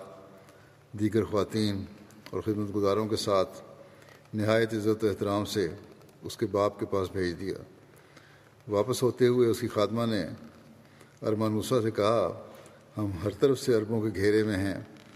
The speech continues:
ارمانوسا نے کہا، "میں عربی خیمے میں جان اور عزت کو محفوظ سمجھتی ہوں،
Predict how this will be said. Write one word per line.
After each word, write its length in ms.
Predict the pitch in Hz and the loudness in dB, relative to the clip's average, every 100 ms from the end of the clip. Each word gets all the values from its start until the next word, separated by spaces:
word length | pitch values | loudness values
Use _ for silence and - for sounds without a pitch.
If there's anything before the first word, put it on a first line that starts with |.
| - - - - | -20 -20 -20 -10
ارمانوسا 580 | - 104 107 107 101 117 | -4 0 0 0 0 0
نے 100 | 110 | 0
کہا، 320 | 110 107 120 117 | 2 4 4 2
"میں 140 | 110 | 0
عربی 420 | - 107 113 123 | 4 4 4 2
خیمے 420 | 110 117 110 117 113 | 2 2 2 2 2
میں 300 | 110 92 85 - - - - - - - - - 95 | 0 0 -4 -12 -20 -20 -20 -20 -20 -20 -20 -12 -4
جان 380 | 107 104 117 120 | 2 2 2 2
اور 100 | 113 | 0
عزت 300 | 101 113 113 | 0 -4 0
کو 120 | 113 | 0
محفوظ 420 | 107 90 113 117 | 2 0 0 -2
سمجھتی 420 | - 104 95 107 | 0 -2 -2 -4
ہوں، 180 | 95 95 | -4 -4